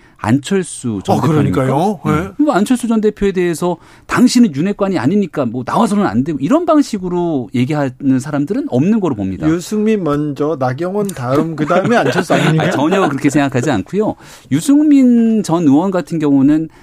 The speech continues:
Speaker 1: 사실상 윤석열 정부를 인정하지 않는 듯한 느낌으로 너무 거칠게 공세를 펼쳐왔기 때문에 같은 정당에서 이제 몸을 담고 이야기를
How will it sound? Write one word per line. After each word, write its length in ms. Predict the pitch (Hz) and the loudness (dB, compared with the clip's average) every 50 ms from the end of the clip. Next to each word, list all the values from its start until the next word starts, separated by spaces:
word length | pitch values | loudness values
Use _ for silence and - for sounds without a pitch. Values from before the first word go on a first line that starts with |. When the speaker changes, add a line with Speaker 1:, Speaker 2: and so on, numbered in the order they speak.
| - _ _ | -20 _ _
Speaker 1:
사실상 520 | - - - - 131 214 233 226 269 254 156 | -20 -12 -8 -6 -4 -2 0 0 2 4 4
윤석열 400 | 127 135 - 220 233 247 247 233 | 4 2 2 2 2 2 2 0
정부를 340 | 180 143 135 135 147 147 127 | 0 0 0 0 0 0 0
인정하지 420 | 104 120 - - 226 233 233 220 - | 2 2 2 2 0 -2 -2 -4 -6
않는 760 | - 90 107 139 190 214 226 240 233 220 214 208 190 170 160 - | -4 -2 0 0 2 2 2 2 2 2 0 0 -2 -6 -8 -8
듯한 300 | 170 151 - 180 170 127 | -8 -6 -4 -4 -2 -2
느낌으로 500 | 110 - - - 160 156 139 131 135 123 | -2 -4 -6 -4 -2 -2 -2 -2 -2 -4
너무 300 | 127 - 107 143 175 170 | -4 -2 -2 -2 -2 -4
거칠게 580 | - - 113 - - - 240 214 233 208 170 135 | -6 -8 -8 -8 -4 -4 -4 -2 0 -2 -2 -2
공세를 460 | - - 123 123 131 127 147 135 131 | -2 0 2 2 2 2 0 -2 -2
펼쳐왔기 520 | 131 190 214 - - 240 156 98 - - | -2 -4 -6 -4 -2 -2 -2 -2 -4 -8
때문에 520 | - - 123 110 95 143 247 311 311 - - - - - - - - - _ | -8 -6 -4 -4 -2 -2 -2 -2 -2 -2 -6 -10 -20 -20 -20 -20 -20 -20 _
같은 800 | - - 123 127 127 - - - _ - - - 240 247 247 233 | -12 -8 -6 -6 -6 -8 -16 -20 _ -8 -2 2 4 4 4 2
정당에서 680 | - 135 101 110 139 - 208 214 220 214 202 185 - 180 | 0 -2 -2 0 0 0 0 -2 -2 -2 -4 -4 -4 -6
이제 180 | - - 147 | -2 -2 -2
몸을 280 | 123 101 123 170 196 202 | 0 0 0 0 0 0
담고 340 | 190 175 165 156 - - 139 | -2 -2 -4 -4 -4 -4 0
이야기를 560 | 113 131 143 139 127 135 127 123 123 110 | 0 0 0 0 -2 -2 -2 -2 -2 -4